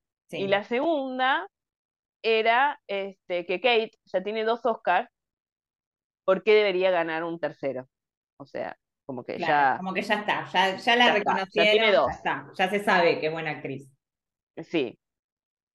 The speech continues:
Speaker 2: No me parece mal que pueda llegar a quejarse de que hace veinticinco años que solamente ganan mujeres blancas.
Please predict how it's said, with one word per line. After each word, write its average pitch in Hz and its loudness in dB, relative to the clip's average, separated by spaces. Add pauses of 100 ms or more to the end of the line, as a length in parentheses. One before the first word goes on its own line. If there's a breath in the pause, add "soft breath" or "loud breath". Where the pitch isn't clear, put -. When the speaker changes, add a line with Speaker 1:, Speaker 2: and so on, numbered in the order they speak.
(460)
Speaker 2:
No 214 2
me 339 2
parece 247 4
mal 226 -2 (560)
que 202 2
pueda 247 4
llegar 214 -4
a 226 -2
quejarse 233 -4
de 202 -4
que 202 0
hace 208 -2
veinticinco 214 0
años 269 0 (140)
que 190 -6
solamente 180 -4
ganan 175 -6
mujeres 165 -6
blancas. 131 -10